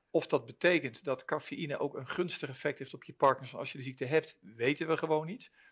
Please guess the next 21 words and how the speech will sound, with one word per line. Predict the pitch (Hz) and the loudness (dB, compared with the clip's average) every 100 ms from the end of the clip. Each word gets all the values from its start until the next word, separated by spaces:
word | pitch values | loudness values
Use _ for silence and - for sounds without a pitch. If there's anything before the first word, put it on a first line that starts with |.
| _ _ _ - | _ _ _ 2
Cafeïne | 175 - 185 151 | 2 2 -4 -4
is, | 139 - | -2 0
en | 147 | 2
het | 147 - | 0 2
gaat | 156 | 2
echt | 214 - | 2 -2
om | 160 | -4
de | 151 | 0
cafeïne, | 165 147 - 180 208 | 2 2 -2 -4 -4
dus | 151 | -4
de | - | -8
decaf | 123 175 175 151 - | -8 -4 0 0 0
die | 147 | -6
werkt | 135 175 185 | -4 -4 -6
niet. | 233 - _ - - - _ _ _ _ | -10 -14 _ -20 -20 -20 _ _ _ _
Dat | - 151 151 | 0 0 4
wordt | 151 | 6
wel | 147 202 | 8 6
onderzocht. | 196 170 151 113 - - _ | 6 2 2 0 -6 -18 _
Dus | 143 135 | -12 -6
we, | 143 | -6